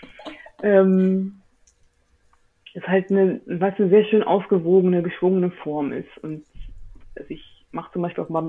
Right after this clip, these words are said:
bei meinen Amigurumi ist immer Shaping dabei, also ich formel die.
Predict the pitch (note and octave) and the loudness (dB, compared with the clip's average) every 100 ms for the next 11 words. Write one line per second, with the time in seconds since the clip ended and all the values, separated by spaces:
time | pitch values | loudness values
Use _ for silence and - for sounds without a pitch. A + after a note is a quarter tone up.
0 | - D#3 D#3+ D#3 F#3+ F3 F3 E3 D#3+ F3+ | -8 -6 -4 -2 -4 -4 -6 -6 -4 -4
1 | E3 - - F3 F#3 F3 - E3+ D#3+ C#3+ | -4 -10 -8 -4 -4 -4 -4 -4 -2 -6
2 | C3+ C#3+ D3 C#3+ D3+ D#3 - _ F3 G3 | -6 -10 -10 -10 -10 -14 -20 _ -2 0
3 | E3 D3+ D#3+ | -2 -4 -12